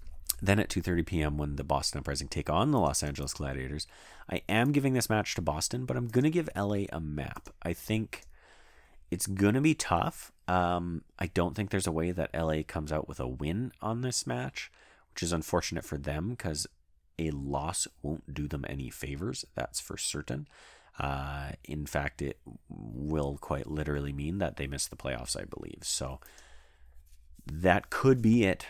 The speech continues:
for their season. But in any case, that's how I'm feeling about them. Then, of course, the Florida Mayhem are gonna three zero the, uh, Los Angeles Valiant. You know, Valiant sitting in twelfth place right now, two and thirteen, as I mentioned.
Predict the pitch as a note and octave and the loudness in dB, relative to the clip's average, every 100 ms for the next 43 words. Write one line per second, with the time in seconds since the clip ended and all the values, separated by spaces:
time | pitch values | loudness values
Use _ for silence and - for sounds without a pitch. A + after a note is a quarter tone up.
0 | - - F2 D#2 D2 - B1+ - - - | -12 -4 0 2 2 2 -2 -6 -10 -8
1 | C2+ - - G2+ G2 D#2+ - - - - | -8 -8 -2 2 4 2 -2 -8 -8 -10
2 | - - C2 - G1+ G1+ - A1+ A#1 G#1 | -14 -6 -6 -4 -6 -8 -6 -6 -6 -8
3 | - - - - - - - - A2+ D#3+ | -6 -8 -10 -18 -20 -20 -18 0 6 6
4 | C#3+ B2 - - F#2 E2+ E2+ D#2+ D2 D#2 | 6 4 2 2 4 4 4 2 0 0
5 | D2 - C#2 C2 B1+ B1 A#1+ B1+ C2 A#1+ | -2 -2 -4 -2 -4 -2 -4 -6 -6 -6
6 | A#1+ A1 G1+ G1+ - - - - A#1 - | -4 -4 -6 -6 -10 -12 -12 -6 -4 -4
7 | - - - - G2+ A2+ A#2 A#2+ A2+ A2 | -6 -6 -6 0 4 6 6 4 2 -2
8 | - - D2+ C#2 D2 D#2 D2 - - C#2 | -8 -6 -4 -2 -2 0 0 -2 -2 -4
9 | C#2 B1+ C2 - C#2 C2 - F#2 F2+ F2+ | -4 -6 -8 -6 -6 -8 -2 0 2 0
10 | D2 E2+ E2+ E2 C2+ B1+ C2+ - D2+ C#2 | 0 -2 -2 -4 -8 -6 -8 -6 -6 -4
11 | C#2 C#2 C#2 C#2+ C#2 | -4 -4 -4 -6 -8